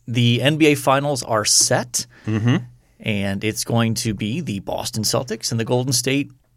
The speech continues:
Speaker 1: Warriors, which, um, I, I'm relieved. I didn't want the Heat to make the finals.
Speaker 2: Why didn't you want the Heat to make the finals?
Speaker 1: I don't like the fi-, I don't like the He-, the Heat.
Speaker 2: Okay.
Speaker 1: And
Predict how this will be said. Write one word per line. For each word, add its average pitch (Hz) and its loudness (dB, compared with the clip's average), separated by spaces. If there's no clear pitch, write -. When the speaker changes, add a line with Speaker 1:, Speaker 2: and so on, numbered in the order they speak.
Speaker 1:
Warriors, 120 -2
which, - 2
um, 87 -2
I, 147 0
I'm 175 4
relieved. 139 2
I 127 0
didn't 160 -2
want 123 0
the - -8
Heat - -12
to - -4
make 85 -10
the - -12
finals. 92 -10
Speaker 2:
Why 156 6
didn't 226 0
you 208 -4
want 190 -2
the 165 0
Heat 151 -6
to 127 -6
make 123 -4
the 123 -6
finals? 98 -6
Speaker 1:
I 175 4
don't 175 0
like 104 2
the 175 0
fi-, 175 -6
I 151 4
don't 175 2
like 143 4
the 165 2
He-, 131 -4
the 147 -2
Heat. 156 -6
Speaker 2:
Okay. 110 0
Speaker 1:
And 135 2